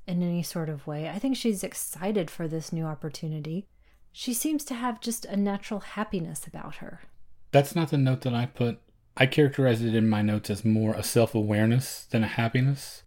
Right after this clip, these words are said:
Speaker 2: Not that I find those two things to be contradictory or mutually exclusive. It just felt slightly different than that to me.
Speaker 1: I think that's a great point, and I hadn't thought about that, but it makes me think of something I watched recently, a Columbo episode, actually,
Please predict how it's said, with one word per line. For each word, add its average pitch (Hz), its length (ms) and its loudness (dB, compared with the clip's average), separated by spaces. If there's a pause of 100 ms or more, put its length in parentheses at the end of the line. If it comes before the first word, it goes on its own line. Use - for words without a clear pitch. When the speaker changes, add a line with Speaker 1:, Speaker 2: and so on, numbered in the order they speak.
(520)
Speaker 2:
Not 127 260 6
that 123 120 0
I 107 80 0
find 120 320 4
those 101 160 -2
two 107 160 0
things 101 280 -4
to 104 100 -8
be 85 460 -8
contradictory - 800 0 (600)
or 107 120 0
mutually 110 500 2
exclusive. - 680 -2 (560)
It 127 100 4
just 131 220 4
felt 113 220 6
slightly 98 380 0
different 95 320 -6
than 90 140 -8
that 82 180 -8
to 92 100 -10
me. 87 220 -14 (300)
Speaker 1:
I 214 60 -12
think 302 200 -4
that's 320 220 -4
a 226 60 0
great 233 560 -2
point, 226 440 -2
and 190 80 -6
I 185 60 -6
hadn't 196 440 -6
thought 202 200 -2
about 175 300 -6
that, 160 280 -6
but 180 240 -6 (100)
it 208 120 -2
makes 208 260 -2
me 214 100 2
think 196 300 -2
of 175 220 -6 (420)
something 226 420 2
I 196 100 2
watched 180 380 -2
recently, 180 460 -4
a 160 80 -6
Columbo 196 540 2
episode, 156 600 -8
actually, 160 560 -8